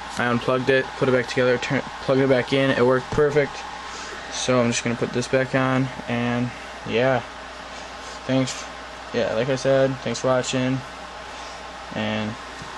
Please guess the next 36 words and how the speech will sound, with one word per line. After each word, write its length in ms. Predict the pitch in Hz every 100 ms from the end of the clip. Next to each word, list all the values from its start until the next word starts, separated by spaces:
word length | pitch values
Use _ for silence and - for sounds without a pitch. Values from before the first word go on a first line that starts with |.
| - - - - - - - - - - -
good 140 | - 131
luck 180 | 127
on 160 | 127 131
yours. 480 | 131 143 156 175 - - - - - - - - - - - - - -
And 420 | 120 123 131 131 127 - - - - - - - - -
if 300 | 135 139 135
you 140 | 143 143
guys 280 | 147 147
make 320 | 147 151 151 156
one, 420 | 156 156 156 151 - - - 113
I 120 | 107 131
wanna 220 | 139 139
see 240 | - 143
it. 120 | 143 - - - - - - - - - - - -
So 300 | - 127 123 123 - - - - - - - - - - -
I 100 | 135
wanna, 420 | 139 135 123 110 - -
I'm 120 | 139
gonna 120 | 151
make 160 | 143 139
a 60 | 120
good 240 | 127 156
one 240 | 160 160
if 160 | 151 135
I 100 | 131
can. 240 | 123 120 120 - - -
Like, 180 | 117 113
when 80 | 120
I, 180 | 123 120
I'll 160 | 120 127
get 120 | 131
the 60 | 131
money, 340 | 131 131 131 - - - - -
get 140 | - 127
the 100 | 131
wood, 340 | 131 135 135